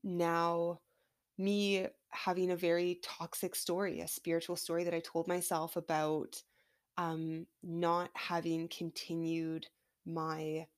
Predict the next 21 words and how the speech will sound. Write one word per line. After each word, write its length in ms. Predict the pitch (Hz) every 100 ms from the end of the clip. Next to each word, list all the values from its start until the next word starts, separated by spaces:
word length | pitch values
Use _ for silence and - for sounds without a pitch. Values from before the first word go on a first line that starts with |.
| _ _ _
my 220 | 180 160 156
legacy, 600 | 156 160 175 - 165 156
my 200 | 151 156
biological 640 | 156 147 156 156 - 160
legacy, 400 | 160 160 - 160
and 100 | 151
not 180 | 160 -
having 240 | - 165
more 140 | 165 160
children, 440 | - 160 156 185
and 180 | 170 156
that 240 | 151 151 -
being 240 | 156 156
the 100 | 156
reason 540 | 160 165 165 160 165 160 - - -
I 60 | 156
was 120 | 160
having 360 | - 160 170
ovarian 380 | 165 165 156 156
cyst 220 | 147 170
ruptures. 540 | 165 160 - 143 170